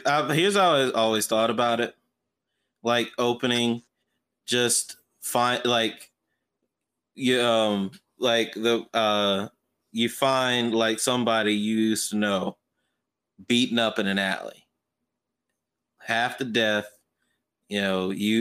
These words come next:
and you take 'em into your place and you, you nurse 'em back to health, you know, and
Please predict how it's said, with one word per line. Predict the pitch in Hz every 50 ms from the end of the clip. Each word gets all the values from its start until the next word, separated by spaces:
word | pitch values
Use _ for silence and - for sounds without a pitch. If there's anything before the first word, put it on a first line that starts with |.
| - 107
and | 107 110 110
you | 107 110
take | - 131 120 117 113 120
'em | 117 113 104 -
into | 110 110 110 107 - 113
your | 113 110 107 107 110 -
place | - - 127 120 113 110 -
and | 107 104
you, | 101 107 107
you | 107 110 - -
nurse | 107 104 104 101 -
'em | 104
back | 104 104 101 -
to | 95
health, | 110 120 117 107 101 - - _ _ _ _ _ _ _ _ _ _ _ _
you | - 101 98
know, | 98 95 95 95 95 95 - _ _ _ _ _ -
and | 104 107 107 107 104 104 104 101 101 101 98 95 95